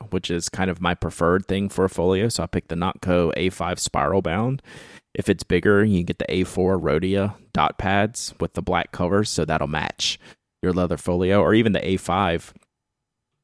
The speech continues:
um, Rhodia pads. So I was looking at top bound pads for a folio,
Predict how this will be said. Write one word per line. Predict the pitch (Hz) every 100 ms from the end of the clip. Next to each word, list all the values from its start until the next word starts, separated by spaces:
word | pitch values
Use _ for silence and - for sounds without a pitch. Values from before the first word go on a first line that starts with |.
| _ - -
um, | 82 80 71 85 85 -
Rhodia | 95 90 85 78 78 -
pads. | 85 78 73 82 - - - - _ _ _
So | - 92 92
I | - 92
was | 90
looking | 98 92 90
at | -
top | 123 -
bound | 95 90 90 87 95 - - _ _
pads | - 80 82 -
for | -
a |
folio, | - 101 98 78 67 73 90